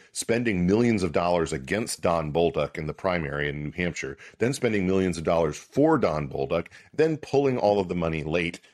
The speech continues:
because he, Don Bolduc said something ni-, not nice about Mitch McConnell.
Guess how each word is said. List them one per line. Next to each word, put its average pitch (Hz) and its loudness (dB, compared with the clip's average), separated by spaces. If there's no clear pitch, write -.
because 87 -4
he, 92 -8
Don 85 -2
Bolduc 76 -2
said 71 -8
something 73 -10
ni-, 71 -10
not 82 -4
nice 69 -6
about 69 -6
Mitch 69 -12
McConnell. 85 -4